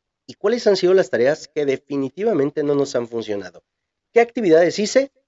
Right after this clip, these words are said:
¿Qué resultado me dieron? Si el resultado fue positivo, nos vamos a lo que funcionó. Si el resultado no fue el que esperaba,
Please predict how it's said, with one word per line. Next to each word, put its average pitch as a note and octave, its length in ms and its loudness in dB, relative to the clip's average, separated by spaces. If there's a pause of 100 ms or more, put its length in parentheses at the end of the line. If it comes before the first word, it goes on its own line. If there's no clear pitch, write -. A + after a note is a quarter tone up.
(100)
¿Qué D#3+ 120 0
resultado C#3+ 480 2
me A#2+ 100 2
dieron? G2+ 360 0 (180)
Si - 120 -4
el C3 80 4
resultado C#3+ 420 0
fue E3+ 180 0
positivo, G#3 500 -6
nos C#3+ 180 0
vamos C3 300 -2
a C3 60 0
lo A2+ 120 -2
que - 120 -18
funcionó. C#3 500 0
Si - 100 0
el D#3 60 4
resultado C3+ 560 -2
no C3 140 2
fue D#3+ 160 0
el D#3+ 40 -4
que - 80 -10
esperaba, F#3 540 2